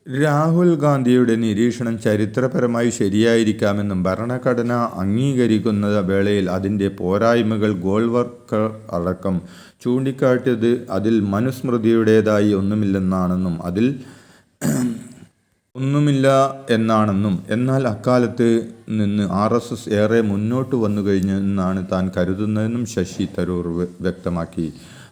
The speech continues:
ഭരണഘടനാ വിവാദം ചൂടുപിടിച്ചതിന് പിന്നാലെ നടത്തിയ പ്രതികരണത്തിൽ ആർ എസ് എസിനെയും ബി ജെ പിയെയും രാഹുൽ ഗാന്ധി രൂക്ഷമായ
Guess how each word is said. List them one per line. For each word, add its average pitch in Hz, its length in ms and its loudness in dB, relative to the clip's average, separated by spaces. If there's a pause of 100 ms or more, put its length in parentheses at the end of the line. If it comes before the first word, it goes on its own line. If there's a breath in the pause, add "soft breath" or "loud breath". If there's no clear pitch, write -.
ഭരണഘടനാ 139 800 -4
വിവാദം 110 600 -2 (140)
ചൂടുപിടിച്ചതിന് 98 760 -2
പിന്നാലെ 92 520 -2
നടത്തിയ 87 440 -2
പ്രതികരണത്തിൽ 113 760 0
ആർ 98 220 2
എസ് 120 180 -4
എസിനെയും 95 540 -2 (440 loud breath)
ബി 117 200 2
ജെ 147 220 0
പിയെയും 123 420 2 (120)
രാഹുൽ 107 360 0
ഗാന്ധി 107 360 -2
രൂക്ഷമായ 104 760 -2